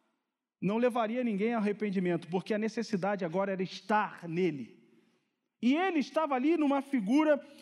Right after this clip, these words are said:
ou presencialmente, demonstrando a necessidade do arrependimento dos pecados. Ele estava ali presencialmente para mostrar para aqueles homens e mulheres que ele levaria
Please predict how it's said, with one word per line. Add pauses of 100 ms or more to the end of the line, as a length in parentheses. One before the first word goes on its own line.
(120)
ou (300)
presencialmente, (180)
demonstrando
a
necessidade
do
arrependimento (240)
dos
pecados. (880)
Ele
estava
ali (360)
presencialmente (340)
para
mostrar
para
aqueles
homens
e
mulheres
que
ele
levaria